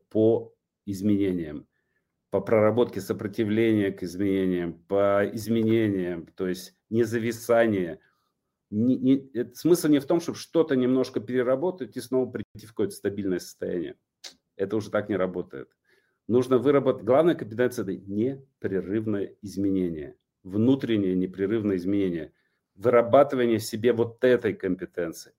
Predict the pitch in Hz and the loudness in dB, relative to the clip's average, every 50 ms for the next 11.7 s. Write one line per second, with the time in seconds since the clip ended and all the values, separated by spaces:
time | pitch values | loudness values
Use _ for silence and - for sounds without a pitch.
0 | _ - 127 135 135 135 135 117 - - 107 101 - 101 95 - - - 110 113 | _ 4 6 6 6 4 0 -6 -6 -6 -8 -6 -4 -6 -6 -6 -6 -2 0 2
1 | 123 127 127 123 120 107 107 - - - 104 98 98 101 101 98 95 85 90 92 | 2 2 2 2 0 0 -2 -6 -8 -6 -4 -2 -2 0 -2 -2 -2 -2 -2 -2
2 | 95 92 92 92 87 80 80 90 85 - - 92 90 87 - 85 80 78 78 80 | -2 -2 -4 -6 -8 -6 -6 -8 -8 -4 -2 -2 -2 -2 -4 -8 -8 -8 -8 -8
3 | 80 78 69 69 - - _ _ _ _ _ _ - 127 143 156 139 139 143 139 | -10 -10 -10 -12 -14 -18 _ _ _ _ _ _ 4 6 8 8 8 8 8 8
4 | 135 135 135 135 120 110 113 107 107 110 110 107 - - - - 113 107 104 107 | 8 8 6 6 4 2 0 2 4 2 2 2 -2 -6 -10 -6 -4 -4 -2 0
5 | 113 113 110 113 - 113 113 - 117 120 120 113 110 104 104 - 101 95 95 - | 0 0 0 0 0 -2 -2 -2 -4 -4 -2 -2 -2 -2 -2 -2 -4 -4 -4 -6
6 | - - 98 98 95 101 101 117 135 143 139 135 131 120 110 107 101 98 - - | -10 -10 -8 -6 -4 -2 0 2 2 4 4 4 4 2 2 0 -2 -4 -8 -8
7 | 104 101 95 98 98 95 95 - 117 127 143 139 117 113 120 113 107 110 110 104 | -8 -8 -6 -4 -4 -4 -4 -4 -2 0 0 0 0 -2 -2 -2 0 0 -2 -2
8 | 92 95 92 95 92 90 90 - 95 92 90 - _ _ - 101 98 101 104 - | -4 -4 -4 -4 -4 -6 -6 -6 -8 -8 -8 -10 _ _ -12 -8 -4 -4 -4 -4
9 | - - 156 143 113 - - - 117 110 95 104 117 110 110 - - 147 139 - | -2 0 0 0 0 -2 -8 -6 -4 -4 -4 -2 -2 -2 0 2 2 2 2 2
10 | - 107 92 95 101 107 104 - 139 135 131 - - 110 104 98 101 92 82 85 | 0 -6 -6 -4 -6 -6 -4 -2 -2 -2 -2 -4 -4 -4 -4 -2 -4 -6 -6 -2
11 | 98 120 120 - - - - - 107 85 - - _ _ | 0 0 0 -2 -4 -8 -4 -2 -2 -2 -4 -6 _ _